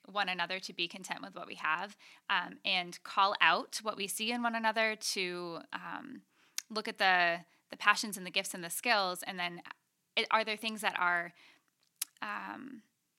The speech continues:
kinda weighing us down to be able to live those out? Um, so that, you know, and again, that goes back to, like, discipleship, and you can't have discipleship if you're weighed down by the schedule and all the things.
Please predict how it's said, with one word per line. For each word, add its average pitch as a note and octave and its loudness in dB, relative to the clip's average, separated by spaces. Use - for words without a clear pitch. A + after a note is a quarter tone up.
kinda D4 -2
weighing G3 -2
us G3+ -8
down F3+ -6
to F3+ -14
be G3+ -10
able F#3+ -10
to - -12
live F3+ -12
those G3 -10
out? - -10
Um, F#3+ -12
so A3 -6
that, G#3 -2
you A3+ -12
know, F#3+ -2
and G#3+ -2
again, G#3+ -4
that F3 -6
goes F#3 -8
back E3+ -4
to, - -14
like, - -14
discipleship, A#3 -6
and F3 -8
you D#3+ -10
can't F3+ -10
have F3 -10
discipleship A#3 -10
if F#3 -6
you're E3 -4
weighed F#3+ -4
down F#3+ -2
by F3 -2
the - -14
schedule A#3+ -2
and - -6
all F#3+ 2
the E3+ -8
things. C4 -2